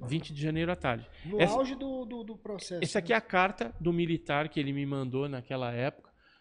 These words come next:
Speaker 1: Inclusive, ele fez um desenho da criatura. E ele fala aqui, ó, "No final de semana eu pensei bastante e resolvi escrever. Eu e outros colegas de farda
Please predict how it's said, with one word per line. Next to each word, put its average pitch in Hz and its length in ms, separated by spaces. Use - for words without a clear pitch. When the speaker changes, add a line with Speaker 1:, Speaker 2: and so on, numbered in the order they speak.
Speaker 1:
Inclusive, 165 340
ele 175 80
fez 165 240
um 170 80
desenho 151 380
da 147 120
criatura. 170 580
E 160 100
ele 170 140
fala 190 440
aqui, 180 220
ó, 139 220
"No 160 140
final 202 280
de 196 100
semana 185 420
eu 180 80
pensei 175 440
bastante 180 720
e 135 60
resolvi 170 420
escrever. 131 680
Eu 190 240
e 190 100
outros 175 380
colegas 143 520
de 131 100
farda 151 580